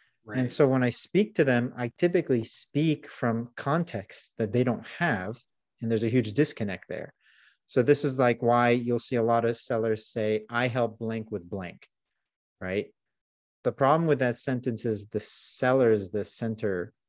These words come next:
Speaker 1: of that sentence. The, the seller is the hero.
Speaker 2: Mm.
Speaker 1: "I help you with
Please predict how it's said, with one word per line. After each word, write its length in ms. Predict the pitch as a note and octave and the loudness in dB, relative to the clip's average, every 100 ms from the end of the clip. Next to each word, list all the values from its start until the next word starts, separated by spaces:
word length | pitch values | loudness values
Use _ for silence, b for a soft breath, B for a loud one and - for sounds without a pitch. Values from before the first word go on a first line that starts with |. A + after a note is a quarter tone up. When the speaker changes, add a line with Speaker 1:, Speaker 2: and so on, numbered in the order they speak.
| _ | _
Speaker 1:
of 120 | G2 | -10
that 160 | F#2 F2+ | -8 -8
sentence. 600 | - F2+ - - - - | -10 -12 -12 -16 -16 -14
The, 140 | - F#2+ | -12 -8
the 140 | - | -8
seller 340 | - B2+ A#2 A2 | -4 0 2 2
is 80 | |
the 100 | G2+ | 0
hero. 320 | F#2 G#2+ F2+ E2 | -6 -6 -6 -8
Speaker 2:
Mm. 460 | B2+ B2+ B2+ A#2+ | -10 -10 -10 -4
Speaker 1:
"I 180 | A2+ A#2+ | 0 2
help 300 | G#2+ A#2+ G#2+ | 2 2 0
you 420 | G#2+ G2 G#2+ A2+ A2+ | -4 -4 0 2 2
with 360 | G2 G2 F2+ | 0 -4 -4